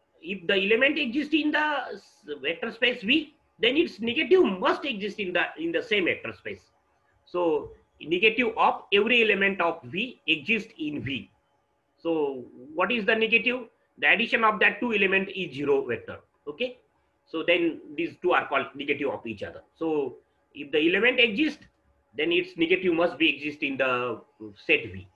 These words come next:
So this is the existence of negative vector. So the next four properties are called scalar multiplication properties. K U bar plus V bar is equal to K U bar plus K V bar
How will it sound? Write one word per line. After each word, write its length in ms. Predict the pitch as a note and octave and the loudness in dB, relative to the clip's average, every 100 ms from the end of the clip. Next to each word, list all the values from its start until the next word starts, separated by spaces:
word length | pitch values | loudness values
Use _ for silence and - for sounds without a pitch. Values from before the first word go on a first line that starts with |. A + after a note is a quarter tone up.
| _ - | _ -8
So 100 | D3+ | -4
this 180 | F3+ | -4
is 120 | F#3 D#3+ | -2 0
the 140 | D#3+ | 2
existence 580 | E3 F3+ G3+ A#3 G3+ F3 | 2 0 0 2 2 2
of 180 | E3 D#3 | 0 0
negative 360 | D3+ C#3 C3+ | -2 -2 -4
vector. 320 | G#2+ - F2+ - _ _ _ _ _ _ _ - | -6 -10 -18 -18 _ _ _ _ _ _ _ -6
So 240 | D#3 C#3+ | -2 0
the 140 | D3 D3+ | 0 0
next 340 | E3+ A#3+ - G3 - | 0 0 -2 -16 2
four 220 | A3+ B3+ | 4 4
properties 460 | A#3+ F#3 A3 A#3 G#3 | 2 2 0 -2 0
are 140 | G3 | 0
called 300 | F#3+ F#3+ F#3+ | 2 2 0
scalar 420 | - - G#3+ G#3+ G3+ | -2 -2 0 2 2
multiplication 560 | F3 F3 D#3 D#3 D#3 | 0 -2 -4 -6 -4
properties. 480 | C3 A#2 B2+ E3 F3+ _ _ _ _ | -4 -4 -6 -8 -12 _ _ _ _
K 320 | G#3 A#3 B3+ - | 0 2 2 -2
U 180 | E3+ G3+ | -6 0
bar 240 | G#3 G3+ F#3 | 0 2 0
plus 200 | F#3 D#3+ | -4 -2
V 140 | E3+ | -2
bar 160 | F3 E3+ | 2 0
is 140 | E3 | 0
equal 180 | E3+ E3+ | -4 -4
to 180 | F#3 - | -4 0
K 80 | F#3+ | 2
U 180 | F#3 F3 | 2 0
bar 240 | E3+ E3 | 0 0
plus 220 | D#3 D#3+ - | -4 -4 0
K 120 | D#3+ | 0
V 140 | D3+ C3 | 0 -2
bar 300 | B2 - | 0 -2